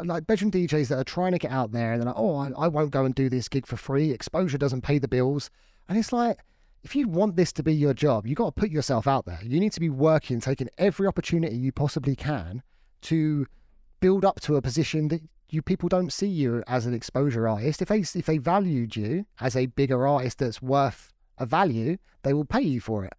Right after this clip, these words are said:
And, but what I see is a lot of D Js that, I'm not, I don't really know any of these guys, but it's comments I see online or whatever that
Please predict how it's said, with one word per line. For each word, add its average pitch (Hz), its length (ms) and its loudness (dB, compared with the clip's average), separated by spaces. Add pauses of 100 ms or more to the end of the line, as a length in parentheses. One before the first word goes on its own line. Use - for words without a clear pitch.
(480)
And, 143 360 -2
but 151 120 -2
what 185 120 4
I 190 100 0
see 196 200 -2
is 139 100 -2
a 139 40 -2
lot 165 140 -2
of 160 60 -6
D 180 160 2
Js 151 280 0
that, 135 240 2 (520)
I'm 185 100 0
not, 180 260 -2
I 165 60 -8
don't 175 160 -2
really 127 120 -2
know 143 240 0
any 147 140 2
of 131 60 2
these 127 160 -2
guys, 123 220 -4
but 135 80 -6
it's 120 120 -8
comments 143 400 -2
I 135 40 -2
see 139 200 -2
online 131 340 2
or 131 40 0
whatever 120 340 -2
that 123 220 -2